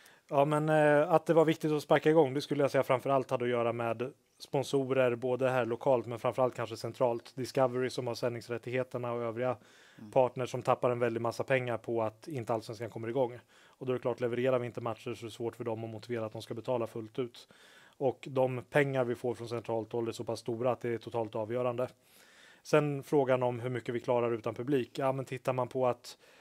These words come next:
Speaker 1: om den enda konsekvensen utan publik skulle vara att vi inte får,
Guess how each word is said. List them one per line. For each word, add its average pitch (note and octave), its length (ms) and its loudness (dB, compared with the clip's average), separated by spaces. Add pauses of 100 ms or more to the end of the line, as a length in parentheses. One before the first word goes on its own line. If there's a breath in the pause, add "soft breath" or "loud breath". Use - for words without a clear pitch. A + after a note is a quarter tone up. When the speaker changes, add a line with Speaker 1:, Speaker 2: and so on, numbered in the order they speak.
(140 loud breath)
Speaker 1:
om C3 140 -2
den C3+ 120 -2
enda D3+ 360 2
konsekvensen B2+ 680 -2
utan A#2 300 -4
publik A2+ 360 -4
skulle A#2 220 -6
vara A2+ 240 -2
att A2+ 140 -8
vi B2 60 -4
inte A2+ 260 -8
får, A2+ 360 -4